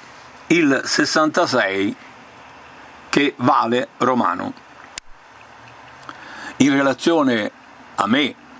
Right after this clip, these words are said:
che desideravo che questo segno esprimesse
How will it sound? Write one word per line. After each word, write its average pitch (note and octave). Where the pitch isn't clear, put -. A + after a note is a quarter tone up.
che B2
desideravo A2
che A#2+
questo D3+
segno A2+
esprimesse C3+